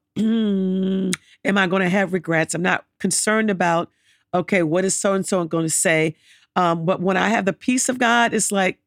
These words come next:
it really doesn't matter if they get an agreement with me or not. If God has given me peace in my heart to know that I heard from him,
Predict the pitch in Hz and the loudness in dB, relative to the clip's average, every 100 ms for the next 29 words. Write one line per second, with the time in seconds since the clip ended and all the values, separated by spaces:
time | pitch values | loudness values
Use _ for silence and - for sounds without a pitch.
0 | - 175 165 202 233 214 208 170 175 196 | -8 -6 -2 -2 0 0 0 0 0 2
1 | 220 185 - 170 156 180 165 175 175 170 | 2 0 0 -4 -2 -2 0 0 0 -2
2 | 151 165 262 180 147 160 170 170 151 151 | -2 -2 -2 -2 -2 -2 -4 -2 0 0
3 | 202 180 196 _ _ - 165 151 175 208 | 0 0 -4 _ _ -4 -4 0 2 2
4 | 220 175 196 185 175 160 - 226 - 170 | 0 -2 -2 0 -2 -4 -4 -2 0 -2
5 | 156 165 202 - - 156 175 220 175 160 | -2 -2 -2 -2 -4 -4 -2 0 0 -2
6 | - - - _ 156 180 160 - 143 139 | -6 -20 -20 _ -4 0 0 0 -2 0
7 | 185 190 226 - 247 233 247 247 269 | 2 2 2 0 -2 0 2 2 0